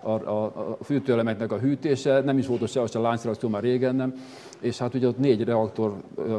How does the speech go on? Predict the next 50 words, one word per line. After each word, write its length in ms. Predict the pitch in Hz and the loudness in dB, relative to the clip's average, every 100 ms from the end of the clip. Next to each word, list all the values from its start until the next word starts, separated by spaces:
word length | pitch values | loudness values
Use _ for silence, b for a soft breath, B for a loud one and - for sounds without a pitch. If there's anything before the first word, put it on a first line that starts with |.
| 98 | 0
épületben 500 | 127 123 120 107 104 | 4 4 4 2 0
is 120 | 101 | -4
volt 180 | 113 104 | -2 -2
robbanás. 540 | 101 90 87 82 - - B B B | -2 -4 -6 -8 -10 -14 B B B
De 120 | - | 8
arról 140 | 151 160 | 10 10
nem 140 | 165 | 10
akarok 320 | 180 156 131 | 10 10 8
beszélni, 400 | 120 143 143 147 | 8 6 6 4
de 80 | 143 | 6
viszont 280 | 143 147 139 | 4 2 6
a, 140 | 139 | 6
a 80 | - | 6
csernobili 720 | - 185 175 139 123 120 113 - - - 120 | 8 10 10 8 8 8 6 0 -14 -12 0
balesetről 560 | 135 147 - 123 127 117 | 4 4 2 0 2 2
azért 220 | 113 117 | 4 4
szeretnék 420 | 139 127 117 107 | 4 4 2 2
egy 140 | 113 - - - - - | 2 0 -10 -20 -20 -4
pár 200 | 113 110 | -2 -2
szót 200 | 135 113 | -2 -4
szólni, 240 | 135 139 | 0 0
bár 160 | 139 147 | 4 4
már 140 | 151 | 6
annyira 300 | 185 240 190 | 6 6 8
régen 400 | 147 160 131 123 | 8 8 8 6
volt, 300 | 107 117 127 | 6 6 6
és 120 | 131 117 B B B | 4 0 B B B
néha 220 | 147 175 | 4 4
tényleg 280 | 143 175 135 | 8 8 10
már 140 | 127 123 | 8 6
a 40 | |
hallgatómon 500 | 123 151 131 131 120 | 6 6 6 4 2
is 100 | 110 | 4
elcsodálkozom, 640 | 143 131 127 120 120 123 127 | 4 6 6 4 4 4 4
hogy 140 | 123 - B B B _ | 2 -2 B B B _
te 120 | 131 | 4
jé-, 280 | 180 156 101 | 6 6 4
te 140 | - | 4
jó 240 | 135 202 120 | 6 10 8
ég, 80 | |
hát 160 | 127 123 | 8 2
nekik 280 | 147 151 151 | 0 0 0
el 200 | 208 131 | 0 2
kell 140 | 123 | 2
magyar-, 320 | 123 110 104 | 2 2 0
el 160 | 131 123 | 0 -2
kell 140 | - | -2
mesélni, 380 | 98 104 110 92 | -4 -4 -6 -6
ugye? 200 | 92 98 95 | -6 -6 -6
Hát, 200 | 131 131 | -6 -8